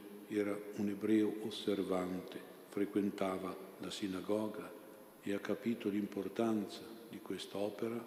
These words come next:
di questo centurione, di aver costruito la sinagoga per quel paese. Il volto generoso, altruista e magnanimo del centurione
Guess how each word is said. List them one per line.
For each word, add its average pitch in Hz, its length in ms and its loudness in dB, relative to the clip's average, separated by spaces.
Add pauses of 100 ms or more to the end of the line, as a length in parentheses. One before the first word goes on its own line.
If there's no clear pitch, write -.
(480)
di 95 100 -8
questo 101 360 -2
centurione, 98 840 2 (400)
di - 80 -6
aver 98 220 0
costruito 95 640 -2
la 92 80 -2
sinagoga 92 640 -2
per - 240 -10
quel 90 240 -4
paese. - 600 -10 (1200)
Il 123 140 8
volto 135 800 6
generoso, 117 680 6
altruista 110 640 4 (160)
e 113 60 -6
magnanimo 110 640 4
del 101 180 2
centurione 110 760 4